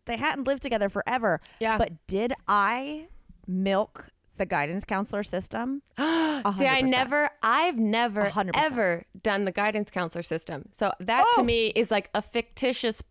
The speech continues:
Speaker 2: aspect of high school and middle school. I have no idea how that works or if it works.
Speaker 1: Well, we had Miss Wagner,
Speaker 2: Okay.
Speaker 1: and she was, like, the sweetest, most docile lady. And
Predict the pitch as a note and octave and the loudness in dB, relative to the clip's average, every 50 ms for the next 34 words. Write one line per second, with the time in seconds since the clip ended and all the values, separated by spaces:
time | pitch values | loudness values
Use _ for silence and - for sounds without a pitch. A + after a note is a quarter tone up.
0 | _ - G#3+ G#3+ A3 - - A#3 G#3+ G3+ - G#3+ F#3 F#3 - G#3 A3+ A#3+ - - | _ -4 -2 -2 -2 -2 -2 -2 -2 -2 -2 -4 -4 -2 -2 -2 -2 -2 -4 -4
1 | - G#3 F#3 F#3 F#3 - - G3 F#3+ G3 G#3+ A#3 A#3 A3+ - - F#3 C3+ - - | 0 2 2 2 2 2 0 0 0 0 0 0 -2 -2 -2 -2 0 0 2 0
2 | G3 G3+ F#3+ G3+ G3+ G#3 G#3 G#3+ G#3 G3+ F#3 G#3 G#3 G3+ G3+ G3 G3 - - - | 0 -2 -2 -2 0 2 2 2 0 0 0 2 2 2 2 2 0 -2 -2 -2
3 | G#3 G3+ G3+ G3 G#3 G3+ - - F#3 F#3 F#3 - - - - - - G3 - - | 0 0 2 2 0 0 2 2 2 2 0 -2 -6 -8 -6 -2 0 0 2 0
4 | G#3 G#3 - G3+ - - C3 - - - - - - - - _ _ _ _ _ | 0 0 -2 -2 -2 -2 -2 -4 -4 -6 -10 -12 -14 -14 -16 _ _ _ _ _
5 | _ _ _ _ _ _ _ - - - - B3 B3 C4 C#4 D4 E4+ F4 C4+ C#4 | _ _ _ _ _ _ _ -16 -10 0 2 2 2 4 2 2 0 0 0 0
6 | C#4 C4+ - A3 G#3 F3+ F3 F#3 - - C#3+ - - F3 F3 - - - - - | -2 -2 -2 -2 0 0 0 -2 -2 -6 -8 -8 -8 -8 -10 -14 -20 -20 -20 -20
7 | - - A#3 A3+ A#3 A3 G3+ G3 F#3 - - B3+ A#3 A#3 A#3 G#3+ A3+ G#3+ G#3 - | -12 -6 -2 0 0 0 0 -2 -4 -4 -4 -2 0 0 0 0 0 -2 -2 -2
8 | _ - A3+ G#3+ - - G#3 A3 G#3+ A#3 A#3+ - - G#3 G#3 A3 - - G3+ F3+ | _ -4 -4 -2 -2 -4 -4 -2 -2 -2 -4 -2 -2 0 0 0 0 -2 -2 -2
9 | F3+ G3 - - F3+ E3+ E3 D#3 D#3 D#3+ D#3+ D3 C3 C3 B2 - - - A3+ - | -2 -2 -4 -6 -6 -4 -4 -2 -2 -4 -4 -4 -6 -8 -8 -10 -16 -20 -20 -10
10 | _ G#3 A3 A3 G3+ G3 | _ -4 -2 -2 -2 -2